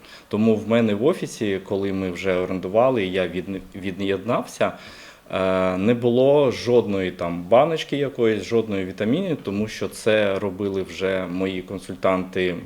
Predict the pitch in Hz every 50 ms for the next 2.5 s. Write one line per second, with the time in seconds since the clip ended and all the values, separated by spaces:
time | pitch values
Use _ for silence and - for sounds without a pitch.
0 | - - - 76 92 92 98 104 95 92 101 95 90 - - 123 123 139 165 180
1 | 180 - 117 107 107 107 107 101 98 98 98 95 - 98 95 98 95 92 92 90
2 | 90 90 - 92 87 87 92 110 143 147